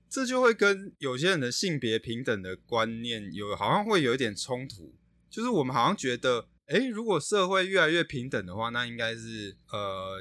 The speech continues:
职业上的高位啦，或者是说数理应该男生女生越来越平均，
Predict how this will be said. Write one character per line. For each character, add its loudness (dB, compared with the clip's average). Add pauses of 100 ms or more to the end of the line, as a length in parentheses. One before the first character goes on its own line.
职 -10
业 2
上 -2
的 -4 (120)
高 2
位 6
啦， 0
或 -4
者 -2
是 -8
说 -6
数 -2
理 -10
应 -6
该 0
男 -2
生 -4
女 -4
生 -6
越 -4
来 -2
越 -6
平 -12
均， -8